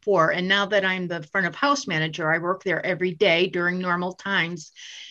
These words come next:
Not a day goes by when I don't walk through that lobby and say, "Oh my gosh, I'm in the middle of downtown Waterbury and look what I'm looking at." That sight of the ceilings, the artistry inside that building, it never gets old.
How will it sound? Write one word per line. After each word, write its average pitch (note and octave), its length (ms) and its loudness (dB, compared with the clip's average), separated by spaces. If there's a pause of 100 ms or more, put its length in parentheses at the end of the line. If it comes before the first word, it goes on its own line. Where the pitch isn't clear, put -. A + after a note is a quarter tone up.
(480)
Not A3+ 320 4
a A#3 80 4
day G#3 220 8
goes A#3+ 300 2
by A3 300 2
when E3 180 -4
I F3 160 0
don't F#3 200 0
walk F#3 360 -2
through A3 240 -8
that G#3+ 260 2
lobby F#3 540 2
and E3+ 160 -6
say, E3 400 -2
"Oh G3+ 200 -4
my F3+ 260 -2
gosh, D#3+ 460 2 (120)
I'm A3 240 4
in A#3 100 2
the F#3+ 60 0
middle A3 260 2
of E3+ 160 -2
downtown G3+ 640 0
Waterbury E3+ 600 2
and E3+ 180 -2
look F#3 180 -6
what F#3+ 160 4
I'm F3+ 140 0
looking D#3+ 400 -2
at." C3+ 200 2 (120)
That F#3+ 280 2
sight C#4 440 0
of G3 220 0
the F3 120 -4
ceilings, C4+ 720 4
the F#3+ 240 -6
artistry C4 800 2
inside A#3 400 0
that A#3+ 160 -2
building, A3+ 320 2
it F#3 220 -4
never G#3 420 2
gets G3+ 300 -2
old. D3+ 340 0